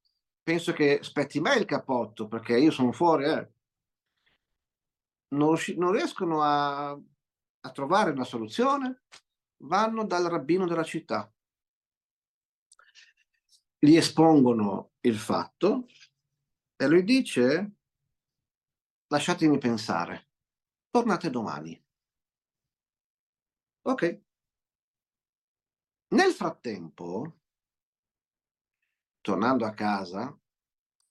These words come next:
cominciano il litigio all'inverso,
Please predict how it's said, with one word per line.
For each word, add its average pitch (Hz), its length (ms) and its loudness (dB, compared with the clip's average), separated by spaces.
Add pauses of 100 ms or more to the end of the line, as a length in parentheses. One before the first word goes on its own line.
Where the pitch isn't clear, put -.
(800)
cominciano 165 800 2 (1000)
il 170 120 0
litigio 175 720 -2
all'inverso, 175 1000 -4